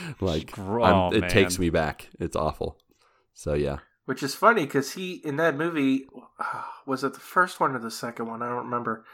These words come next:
Speaker 3: Where, um,
Speaker 2: Here it comes.
Speaker 3: he, he basically, um, he has to fight that one guy, and <sighs> I wanna say it, the dude has, like, a sword or
Speaker 1: Oh,
Speaker 3: something
Speaker 1: yeah,
Speaker 3: like
Speaker 1: that's the,
Speaker 3: that.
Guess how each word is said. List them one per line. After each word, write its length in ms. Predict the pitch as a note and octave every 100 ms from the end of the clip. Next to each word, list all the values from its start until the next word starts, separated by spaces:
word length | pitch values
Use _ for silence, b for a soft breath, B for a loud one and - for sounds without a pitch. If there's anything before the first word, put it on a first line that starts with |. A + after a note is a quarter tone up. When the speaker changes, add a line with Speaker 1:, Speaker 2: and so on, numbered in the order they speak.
| b b b b
Speaker 3:
Where, 420 | B2+ B2+ B2 A#2+ A#2+ -
um, 380 | C3 B2 A#2 A2+ -
Speaker 2:
Here 120 | - G#2+
it 80 |
comes. 380 | C3 A#2+ G#2 - - _ _ _ _ _ _
Speaker 3:
he, 280 | - B2 A#2+ A#2 -
he 120 | B2+
basically, 920 | B2 C3+ C3 C3+ C3+ B2+ A#2+ A#2 -
um, 600 | - B2 A#2+ A2+ G#2+ A2+ _ _ _ _
he 260 | C3 B2
has 220 | A#2 C#3 C3+
to 80 | C3
fight 320 | - D3 D3+
that 160 | D#3
one 200 | C#3+ D3+
guy, 460 | D3+ D3+ D#3 D#3 D3+ b b b b
and 680 | C3 B2 A#2+ A#2 A#2 A2+ - _ _ _ -
<sighs> 340 | - - -
I 80 | -
wanna 240 | B2+ C#3+ C#3+
say 240 | D3+ C3+
it, 300 | B2+ - -
the 120 | B2
dude 220 | A#2+ C3 B2
has, 180 | B2+
like, 120 | B2+ A2+
a 60 |
sword 520 | - - B2 C3+ C#3
or 60 | C3+
Speaker 1:
Oh, 100 | G2
Speaker 3:
something 100 | F2
Speaker 1:
yeah, 100 | E2+
Speaker 3:
like 200 | E2 F#2+
Speaker 1:
that's 60 | D3
the, 60 | D3
Speaker 3:
that. 200 | D3